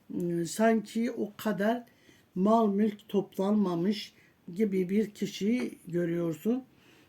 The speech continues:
Hmm, hiçe saymış. Sanki bu kişi bir şey yapmamış gibi her şeyi kendileri kazanmış gibi. Her kızdığı zaman diyor, "O, o yol oldardı. Orada yol var. Gidebilirsin, gidin. Nereye gidiyorsan git."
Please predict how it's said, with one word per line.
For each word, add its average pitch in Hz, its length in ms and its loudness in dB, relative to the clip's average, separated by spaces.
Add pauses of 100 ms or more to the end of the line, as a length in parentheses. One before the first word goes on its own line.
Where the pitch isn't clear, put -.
(140)
Hmm, 151 640 2 (460)
hiçe 208 280 4
saymış. 156 680 0 (340)
Sanki 208 420 0
bu 208 140 -2
kişi 185 340 -6
bir 170 40 -10
şey 196 220 -2
yapmamış 165 640 -2
gibi 180 320 -4 (400)
her 220 160 2
şeyi 208 300 0
kendileri 165 580 0
kazanmış 151 640 -4
gibi. 214 280 -2 (440)
Her 247 220 0
kızdığı 208 320 0
zaman 208 320 2
diyor, 208 200 2
"O, 208 380 2
o 180 260 -2
yol 214 220 4
oldardı. 180 680 -2 (340)
Orada 220 280 4
yol 208 300 6
var. 156 140 0
Gidebilirsin, 202 880 0
gidin. 175 340 0 (360)
Nereye 226 240 4
gidiyorsan 185 640 -2
git." 143 160 -8